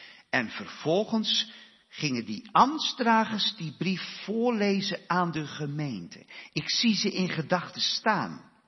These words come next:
De ouders en de kinderen. Degenen die ongewild ongetrouwd zijn gebleven. De kinderloze echtparen.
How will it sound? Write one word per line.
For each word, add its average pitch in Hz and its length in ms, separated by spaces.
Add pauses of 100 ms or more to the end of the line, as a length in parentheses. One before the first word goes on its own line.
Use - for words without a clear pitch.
(2000)
De - 200
ouders 127 680
en 123 180
de 113 140
kinderen. 110 600 (2750)
Degenen 135 460
die 127 200
ongewild 143 680
ongetrouwd 135 800
zijn 107 300
gebleven. 87 680 (1700)
De - 160
kinderloze 127 840
echtparen. - 800